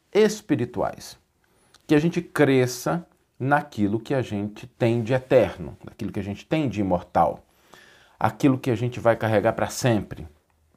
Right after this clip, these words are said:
e não simplesmente naquilo que vai ficar transitoriamente à nossa disposição enquanto a gente estiver nesse mundo. Nada de errado com isso, mas o Evangelho nos convida a buscar elementos mais duradouros, mais perenes.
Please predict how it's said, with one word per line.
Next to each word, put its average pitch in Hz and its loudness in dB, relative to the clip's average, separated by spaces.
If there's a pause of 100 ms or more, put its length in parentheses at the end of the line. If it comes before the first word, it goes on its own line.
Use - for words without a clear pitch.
(260)
e 117 2
não 117 2
simplesmente 113 -4
naquilo 117 -2
que - -8
vai 104 6
ficar 104 -4
transitoriamente 107 0 (280)
à 147 4
nossa 104 2
disposição 123 -2
enquanto 113 -6
a - -2
gente 123 -6
estiver 104 0 (320)
nesse 120 2
mundo. 117 -2 (200)
Nada 92 -2
de 90 -4
errado 104 4
com 165 -2
isso, - -6
mas 110 -4 (460)
o 160 4
Evangelho 135 2
nos 131 -6
convida 120 -2
a - 2
buscar 117 0 (340)
elementos 120 2
mais 120 2
duradouros, 113 2 (320)
mais 95 -6
perenes. 107 2